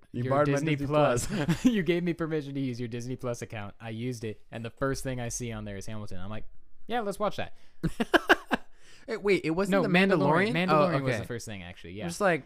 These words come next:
Speaker 1: "Okay, you might have something wrong with you. We talked about Bohemian
Speaker 2: <laughs>
Speaker 1: Rhapsody earlier. I don't really care about that anymore. You didn't watch The Mandalorian first on
Speaker 2: No,
Speaker 1: Disney Plus?"
Speaker 2: I think I did, but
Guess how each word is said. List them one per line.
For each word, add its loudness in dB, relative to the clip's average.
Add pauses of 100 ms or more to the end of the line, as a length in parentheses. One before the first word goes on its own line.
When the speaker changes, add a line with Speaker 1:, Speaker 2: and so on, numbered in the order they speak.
(160)
Speaker 1:
"Okay, 4
you 0
might 4
have 2
something -4
wrong 0
with -10
you. -10
We 0
talked 2
about 2
Bohemian 6
Speaker 2:
<laughs> -
Speaker 1:
Rhapsody 4
earlier. 2
I 6
don't 6
really 0
care 2
about 2
that 0
anymore. -4
You -4
didn't -2
watch 2
The -2
Mandalorian -2
first -4
on 0
Speaker 2:
No, 4
Speaker 1:
Disney 4
Plus?" 2
Speaker 2:
I 2
think 0
I 4
did, 0
but 0